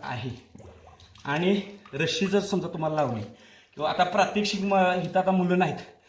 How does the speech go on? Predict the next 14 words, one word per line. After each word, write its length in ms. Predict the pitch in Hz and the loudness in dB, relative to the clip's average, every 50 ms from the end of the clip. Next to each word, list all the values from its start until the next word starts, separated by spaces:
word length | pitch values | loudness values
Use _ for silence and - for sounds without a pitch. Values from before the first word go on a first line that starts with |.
| _ - _ _ - 123 | _ -20 _ _ -14 -8
तर 60 | 147 | -6
मी 140 | 160 175 185 | -4 -4 -4
प्रात्यक्षिक 640 | 185 - - - 175 - - 185 - - 190 190 - | -4 -6 -6 -8 -8 -6 -4 -4 -4 -2 -4 -4 -4
तुम्हाला 220 | 180 170 175 175 175 | -4 -4 -2 -2 -2
करून 260 | 175 175 165 156 156 | -2 -2 0 0 0
दाखवलं 320 | 160 151 - 143 127 123 | 0 0 -2 -2 -4 -4
असतं 200 | 120 - - 135 | -6 -8 -10 -10
की 120 | 139 202 208 | -6 -4 0
कशा 240 | 214 226 - 220 | 0 2 2 2
पद्धतीने 360 | 220 220 220 190 190 180 196 196 | 2 2 2 0 2 2 2 0
आपण 240 | 190 190 190 208 208 - - - - - _ _ _ - | 0 0 0 0 -2 -2 -4 -16 -20 -20 _ _ _ -4
हे 80 | 190 202 | -4 -2
करू 220 | 196 262 233 202 | 2 4 6 6
शकतो. 300 | - 160 143 - - - | 6 4 0 -4 -6 -12